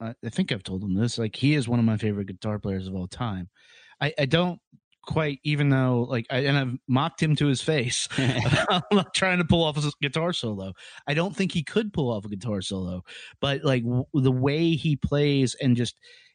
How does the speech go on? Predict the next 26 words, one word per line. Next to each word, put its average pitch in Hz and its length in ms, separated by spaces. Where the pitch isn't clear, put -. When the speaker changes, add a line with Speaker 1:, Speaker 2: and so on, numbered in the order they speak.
Speaker 1:
intertwines 190 680
with 131 160
that, 139 360
with, 117 300
with 117 220
what 117 260
Kiffy's 139 400
doing, 131 440
with 113 160
what 117 140
Zach 117 260
is 110 100
doing, 123 260
and 135 120
then 139 180
your 135 160
voice 120 380
and 131 200
the 113 40
stories 131 400
you're 113 80
telling. 127 400
I 117 40
mean, 135 160
it 135 80
all, 160 380